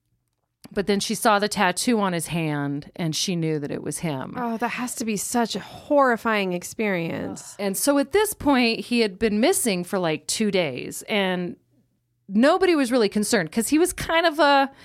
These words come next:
Speaker 1: he was kind of one of those guys that would disappear for a couple of days, hang out with friends, couch hop, whatever, do things. So, like, him being gone, he's in his early twenties, him being gone for a couple of days, they didn't really think anything of it.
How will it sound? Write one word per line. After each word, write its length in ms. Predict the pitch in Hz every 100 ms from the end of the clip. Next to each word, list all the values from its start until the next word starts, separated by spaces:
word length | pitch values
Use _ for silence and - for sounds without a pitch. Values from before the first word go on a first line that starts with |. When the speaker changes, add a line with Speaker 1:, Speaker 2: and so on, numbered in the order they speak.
| - - _
Speaker 1:
he 180 | - 311
was 180 | 349 349
kind 180 | - 381
of 60 | 381
one 100 | 330
of 60 |
those 160 | 330 269
guys 280 | 247 233 285
that 60 |
would 100 | 311
disappear 440 | 247 262 - 185 170
for 160 | -
a 40 | 165
couple 280 | 165 151 180
of 80 | 175
days, 360 | 156 185 208
hang 200 | 180 185
out 100 | 185
with 140 | 185 -
friends, 380 | 175 185 202
couch 360 | - 185 180 185
hop, 360 | - 190 190 -
whatever, 380 | 202 180 175 185
do 180 | 190
things. 300 | 180 185 180
So, 180 | - 214
like, 180 | 202 190
him 220 | 262 247
being 220 | 233 240 196
gone, 300 | 180 175 185
he's 180 | 220 285
in 80 |
his 140 | 302 254
early 260 | 214 202 175
twenties, 480 | - 156 147 165 208
him 120 | 208
being 180 | 208 196
gone 200 | 160 160
for 120 | -
a 40 |
couple 260 | - 165 151
of 40 |
days, 240 | 147 - 147
they 80 | 165
didn't 200 | 175 180
really 180 | 175 160
think 320 | - 214 208
anything 380 | 175 156 160 175
of 160 | 180
it. 160 | 160